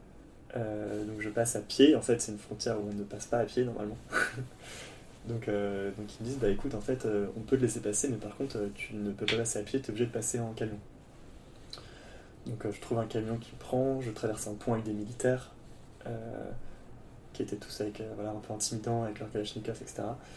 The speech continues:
Et, euh, et je dépasse le pont, je descends du camion, et là je suis en Turquie. Donc trop content, je poursuis ma route. Euh, je poursuis ma route, euh, voilà, je reste un peu à Istanbul et ensuite je continue le voyage.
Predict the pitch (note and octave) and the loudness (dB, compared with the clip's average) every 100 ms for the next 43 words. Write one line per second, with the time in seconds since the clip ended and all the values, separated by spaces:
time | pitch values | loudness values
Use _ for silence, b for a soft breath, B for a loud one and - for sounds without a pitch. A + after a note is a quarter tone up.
0 | B B B B B - - - B2+ B2 | B B B B B -18 -20 10 12 12
1 | A2 G#2+ G#2 A2+ G#2+ G#2 G#2+ - G#2 C3+ | 12 12 12 10 2 2 2 2 4 6
2 | C#3+ D3+ C3 A#2 - A#2 G#2+ G#2+ G#2+ C3 | 8 6 4 2 4 0 0 -2 2 0
3 | - - - - - - - - - - | -2 -12 -18 -18 -18 -18 -16 0 2 2
4 | - - A2 B2+ - C3+ - - - - | -4 -2 4 6 6 2 0 -4 -10 -12
5 | - - A#2 - B2 A#2+ G#2 A2 C3 - | -18 -10 -10 4 4 4 -2 -2 -2 -4
6 | - - A2 G#2+ B2+ - - - B B | -2 0 2 2 0 -2 -6 -16 B B
7 | B B B B B - - - A2 G#2 | B B B B B -18 -8 -2 0 0
8 | G2+ G2+ G2+ - - B2+ A2 G#2 B2+ B2+ | -2 -4 -6 -4 -2 2 2 4 4 4
9 | G#2 G2+ G2+ G#2+ A2 A2 A2 G#2 G#2+ - | 4 4 0 -2 -2 -4 -4 -2 -2 -2
10 | A2+ A#2+ A2 - - A2+ - G#2+ G#2 C3+ | 2 2 2 0 -2 -2 0 2 2 2
11 | - | -4